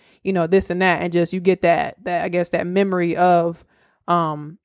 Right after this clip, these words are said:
him actually doing something and caring and just taking us all in the van out of town. So it's just, it's just, yeah, it's important to make sure you got everything,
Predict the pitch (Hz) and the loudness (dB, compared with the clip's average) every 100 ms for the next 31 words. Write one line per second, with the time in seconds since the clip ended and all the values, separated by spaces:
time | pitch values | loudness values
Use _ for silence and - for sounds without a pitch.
0 | _ _ - 208 175 175 185 175 175 170 | _ _ 0 2 2 0 -2 -2 -2 -2
1 | 165 156 160 - 185 170 160 156 156 - | -4 -4 -6 0 0 0 -2 -6 -6 0
2 | 185 175 170 165 156 156 165 160 156 151 | 2 2 2 2 0 -2 0 0 -4 -6
3 | - 175 156 - - 151 - _ - - | -2 0 -2 -8 -10 -10 -14 _ -20 0
4 | 262 277 233 254 - - 131 220 214 220 | 2 2 2 0 -2 -10 0 2 2 -2
5 | - - 202 180 165 196 208 196 185 175 | -4 -4 2 4 4 2 0 2 2 0
6 | 175 165 160 165 - 165 170 165 160 160 | 0 0 0 -4 -4 0 2 2 0 -2
7 | 165 165 160 | -2 -2 -6